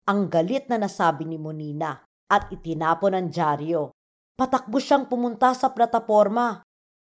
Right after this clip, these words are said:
Pero dahil sa mataas na takong, natapilok siya. Ang mukha niyang may kulay, ang pisnging bagong pulbos, at ang magandang ilong ay nangudngod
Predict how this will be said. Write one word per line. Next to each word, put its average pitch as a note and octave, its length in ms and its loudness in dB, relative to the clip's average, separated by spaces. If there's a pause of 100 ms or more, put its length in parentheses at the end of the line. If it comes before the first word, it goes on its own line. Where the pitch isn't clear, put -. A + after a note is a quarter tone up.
(120)
Pero G3 320 4
dahil E3+ 400 2
sa F3 160 -4
mataas F#3 480 -2
na B3 80 -4
takong, A3 640 0 (320)
natapilok A3 960 0
siya. A#3 480 -6 (680)
Ang D4 320 -2
mukha C#4 320 -2
niyang A#3 320 0
may G3+ 240 -4
kulay, F3 560 -4 (480)
ang D#4 240 -4
pisnging D4 560 -6
bagong G#3+ 480 0
pulbos, G3 880 -4 (240)
at C#4+ 240 2
ang B3 160 -2
magandang G#3 720 0
ilong G3 560 0 (480)
ay A#3+ 240 2
nangudngod G#3 1200 0